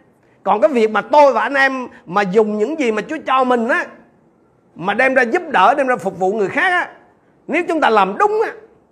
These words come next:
làm á, là chúng ta làm vì biết ơn Chúa. Tôi làm chuyện này chuyện kia, giúp người này người nọ là không phải vì, vì người đó xứng đáng.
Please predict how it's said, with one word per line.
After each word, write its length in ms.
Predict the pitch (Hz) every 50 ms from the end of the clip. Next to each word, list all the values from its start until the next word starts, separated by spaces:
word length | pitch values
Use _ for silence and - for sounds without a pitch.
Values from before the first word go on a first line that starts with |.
| _ _ _ _ _ _ _ _ _ _ _ _ _ _ -
làm 380 | 180 220 214 208 202 202 208
á, 100 | 240 - - - - - _ _ _ -
là 280 | 147 160 170 170 165
chúng 180 | - - 262 262
ta 80 | 226 208
làm 360 | 196 180 165 156 151 156 160
vì 240 | 202 208 196 175 175
biết 180 | 233 330 330
ơn 200 | - 226 196 185 -
Chúa. 160 | - 269 - - - - - - - - - - _ _ _ _ _ _ _ _ _ _ _ _ _ _ _ _ _ _ _ _ _ _ _ _ _ _ _ _ _ - - - - _ _ _ _ _ _ _ _ _ _ _ _ _ _ _ _ _ _ _ _ -
Tôi 120 | 226 226
làm 280 | 220 220 202 190 180 175
chuyện 220 | - 175 175 208
này 140 | 202 180 170 143
chuyện 160 | 170 185 180
kia, 240 | 202 233 226 220 202 - - - -
giúp 220 | 269 403 381 - 302
người 180 | 254 233 214
này 180 | 208 202 190 190
người 180 | 196 202 196 185
nọ 200 | 160 156 170 196
là 80 | 196
không 200 | - 214 247 220
phải 140 | 180 196 277
vì, 180 | 269 226 214 196
vì 360 | 165 160 170 170 214 214 196
người 160 | 202 196 196
đó 120 | 226 294
xứng 220 | 262 208 320 339 330
đáng. 320 | 320 320 370 415 427 302